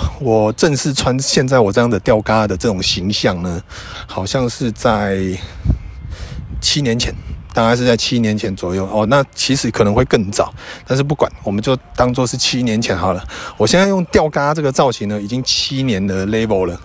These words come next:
哦，所以呢，其实时间，时间蛮快的呢。哦，就是一眨眼呢，我这样子的角色呢，已经，诶，这样的人设呢，已经七年了。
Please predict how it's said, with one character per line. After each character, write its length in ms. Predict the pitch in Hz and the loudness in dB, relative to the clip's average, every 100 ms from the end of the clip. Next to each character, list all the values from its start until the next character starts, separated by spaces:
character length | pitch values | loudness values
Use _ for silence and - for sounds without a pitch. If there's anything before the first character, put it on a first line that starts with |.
| - - | -10 -6
哦， 80 | 110 | 0
所 160 | 139 | 2
以 80 | 151 | 2
呢， 120 | 123 | 2
其 160 | 120 135 | 0 -2
实 220 | 135 135 - - - - - | -2 -4 -6 -16 -16 -16 -8
时 180 | - | -4
间， 260 | 139 160 175 - | 2 2 2 -4
时 140 | - 143 | -6 0
间 120 | 180 | 2
蛮 160 | 151 143 | 2 2
快 240 | - 156 | 2 2
的 120 | 113 | 0
呢。 120 | 95 87 - - | -4 -6 -10 -4
哦， 180 | 117 107 | -2 0
就 100 | 180 | 0
是 320 | 185 143 156 - - - | 2 2 0 -4 -18 -6
一 80 | - | -4
眨 260 | - 147 170 | 0 2 2
眼 160 | 131 | 2
呢， 160 | 110 107 | 0 0
我 160 | 107 | 0
这 120 | 107 147 | 0 0
样 120 | 147 | 0
子 160 | 131 | 0
的 280 | 117 110 110 107 - - - | 2 4 2 -2 -12 -16 -4
角 180 | 131 95 | -2 -2
色 300 | 117 160 120 | 0 2 2
呢， 200 | 113 110 | 0 -4
已 120 | 107 | -4
经， 280 | 104 120 135 - - - - - - - | -4 -4 -4 -8 -14 -14 -16 -18 -20 -6
诶， 160 | 127 117 | 0 2
这 140 | 175 | 4
样 100 | 170 | 4
的 100 | 147 | 4
人 220 | 123 127 | 4 2
设 240 | 143 165 127 | 2 2 4
呢， 160 | 113 | 0
已 60 | 110 | -2
经 180 | 123 127 | -2 -2
七 360 | - - 127 | -2 -2 -2
年 200 | 120 95 | 0 0
了。 80 | 90 | -4